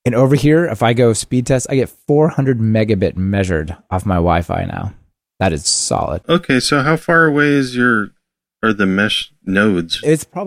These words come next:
Speaker 1: probably fifty feet, but it goes through, like, several outside walls, through, like, a couple inside wall. It, like, there's layers it's gotta go through. But now with the mesh, I could put one of the nodes much closer to the wall that I'm close to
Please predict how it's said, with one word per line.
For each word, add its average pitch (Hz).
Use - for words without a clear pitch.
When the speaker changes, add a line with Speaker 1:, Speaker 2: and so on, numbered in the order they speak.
Speaker 1:
probably 143
fifty 143
feet, -
but 120
it 113
goes 123
through, 131
like, 101
several 120
outside 104
walls, 98
through, 107
like, 92
a 95
couple 92
inside 90
wall. 87
It, 117
like, 113
there's 117
layers 104
it's 90
gotta 90
go 90
through. 78
But 117
now 135
with 135
the 123
mesh, 123
I 98
could 101
put 117
one 110
of 107
the 101
nodes 101
much 104
closer 101
to -
the 95
wall 95
that 92
I'm 95
close -
to 85